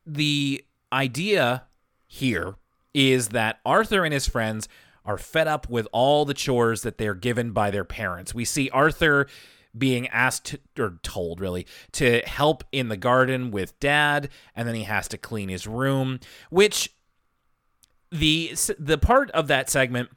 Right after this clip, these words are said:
where Arthur has to clean his room. First of all, Arthur still fiddles with his glasses when he's, when he's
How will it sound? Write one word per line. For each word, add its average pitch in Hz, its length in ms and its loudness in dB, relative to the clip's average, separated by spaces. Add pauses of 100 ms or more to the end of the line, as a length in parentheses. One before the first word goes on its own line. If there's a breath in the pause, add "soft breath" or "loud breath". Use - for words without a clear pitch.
(560)
where 127 200 0
Arthur 143 280 4
has 131 180 4
to 120 100 -8
clean 123 280 -4
his 98 140 -6
room. 101 240 -2
First 160 220 0
of 143 80 -2
all, 104 200 4 (240 loud breath)
Arthur 156 260 4
still 147 300 2
fiddles 139 360 2
with 127 120 -2
his 117 100 -6
glasses 110 520 -2
when 101 120 -6
he's, 104 320 -8 (300)
when 110 120 -4
he's 104 160 -6